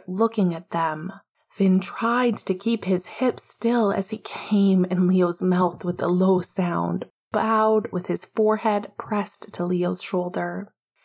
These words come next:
They kissed him, then kissed each other, and then Logan was crawling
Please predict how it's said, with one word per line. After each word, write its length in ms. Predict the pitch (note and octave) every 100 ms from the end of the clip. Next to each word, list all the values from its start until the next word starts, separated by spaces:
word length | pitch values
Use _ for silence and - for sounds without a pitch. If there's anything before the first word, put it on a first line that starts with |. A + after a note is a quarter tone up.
| _
They 140 | - F3
kissed 460 | - - A3 -
him, 340 | - A3 G#3+ G#3
then 180 | E3+ E3+
kissed 320 | - G#3 -
each 280 | E3+ - G3
other, 440 | F#3+ F#3+ F#3 F#3
and 160 | G3 G3+
then 240 | G#3 G3
Logan 420 | G3 G#3+ G#3+ A#3 A3
was 180 | F#3
crawling 680 | - - - - B3 B3 A#3+